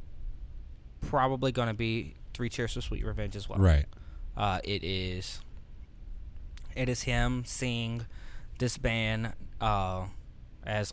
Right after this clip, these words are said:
Speaker 1: "Oh, this shit has potential."
Speaker 2: Yeah.
Speaker 1: Uh, I'm really excited to see what we do next. I'm really excited to see where this goes. I'm really excited to see who loves this and who doesn't.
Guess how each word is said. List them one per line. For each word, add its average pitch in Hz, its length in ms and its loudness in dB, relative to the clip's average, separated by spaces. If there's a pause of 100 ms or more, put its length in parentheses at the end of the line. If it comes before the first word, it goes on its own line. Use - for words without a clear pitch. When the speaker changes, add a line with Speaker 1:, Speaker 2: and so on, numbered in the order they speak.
Speaker 1:
"Oh, 147 240 10
this 123 220 0
shit 120 240 0
has 123 160 2
potential." 110 520 0 (240)
Speaker 2:
Yeah. 101 200 4 (180)
Speaker 1:
Uh, 107 360 2 (100)
I'm 113 180 -2
really 113 280 0
excited 123 340 0
to 127 80 0
see 131 160 0
what 123 160 0
we 131 80 0
do 139 140 -2
next. 170 300 -2
I'm 113 120 -2
really 120 220 0
excited 113 360 -4
to 113 60 -4
see 120 200 -4
where 107 280 0
this 131 160 -2
goes. 131 400 2
I'm 110 100 -4
really 117 220 -2
excited 113 380 -4
to 120 100 -6
see 117 400 0 (480)
who 135 160 4
loves 117 240 2
this 139 240 0
and 123 100 0
who 127 80 0
doesn't. 123 440 0